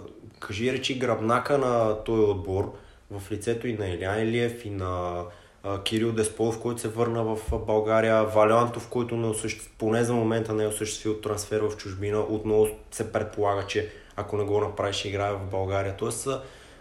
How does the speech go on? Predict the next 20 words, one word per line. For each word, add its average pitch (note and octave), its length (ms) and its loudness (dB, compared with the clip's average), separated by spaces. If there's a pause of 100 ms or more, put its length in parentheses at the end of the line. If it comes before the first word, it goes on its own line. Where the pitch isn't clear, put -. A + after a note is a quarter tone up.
(120)
а, A2+ 420 2 (840)
даже B2+ 320 4
някакви B2 420 2
такива, A2 680 4 (200)
м-, G#2+ 180 -4 (240)
може A2+ 320 -2
да - 60 0
са - 80 -6
били G#2 260 -4 (280)
тотални G#2+ 360 2
спекулации G#2 640 4
за G2 120 0
връщането G#2+ 500 0
и D3+ 100 2
на C#3+ 120 8
Божидар G2+ 500 2
Краев F#2+ 340 4
в F#2 120 0
България. F#2+ 680 2 (680)
А, G#2 280 -2